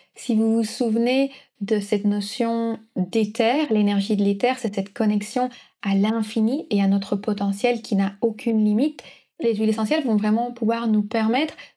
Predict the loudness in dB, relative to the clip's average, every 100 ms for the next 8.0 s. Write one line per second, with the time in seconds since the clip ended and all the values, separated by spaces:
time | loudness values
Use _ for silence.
0 | _ -2 0 0 2 2 2 0 -2 -6
1 | _ 0 0 0 -2 -4 -4 -2 0 -2
2 | -4 -18 _ -2 0 2 2 2 2 2
3 | 0 0 0 2 2 2 2 2 2 0
4 | -2 -2 0 0 2 0 -4 _ _ _
5 | -6 0 2 2 0 0 0 2 2 2
6 | 2 2 0 0 0 0 -2 -2 -4 -2
7 | 0 2 0 0 0 0 0 0 2 0